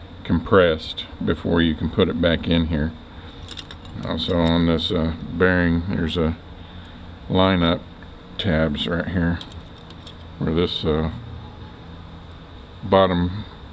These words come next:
or actually the top throwout bearing will ride on the bottom fork,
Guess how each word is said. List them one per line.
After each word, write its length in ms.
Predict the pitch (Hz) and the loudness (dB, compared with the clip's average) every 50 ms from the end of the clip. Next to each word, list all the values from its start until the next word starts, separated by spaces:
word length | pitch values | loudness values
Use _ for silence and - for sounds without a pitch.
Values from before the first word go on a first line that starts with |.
| - - - - - | -16 -16 -14 -10 -6
or 260 | 95 87 82 80 82 | -4 -2 0 0 2
actually 400 | 85 87 - - - 80 80 80 | 0 0 0 -2 -2 0 0 0
the 120 | 76 82 | -2 -4
top 480 | - - - 117 98 90 90 - - - - - - - - - - - - - - - - - - - - - - - - - | -6 0 2 4 4 4 4 0 -6 -10 -16 -16 -16 -16 -18 -18 -18 -18 -18 -18 -18 -18 -18 -20 -20 -20 -18 -18 -18 -16 -4 2
throwout 360 | - 98 95 92 87 - 82 | 4 4 6 4 4 2 4
bearing 380 | 85 85 85 85 85 85 85 82 | 4 6 6 6 6 6 4 4
will 180 | 85 82 82 | 4 4 4
ride 300 | 82 82 85 85 85 82 | 4 4 6 6 6 4
on 160 | 82 82 78 78 | 4 4 4 4
the 60 | 76 | 4
bottom 420 | 73 87 87 87 85 78 80 78 80 | 4 4 4 6 4 4 2 0 0
fork, 380 | - 101 92 90 87 87 87 | 2 2 4 4 4 2 -2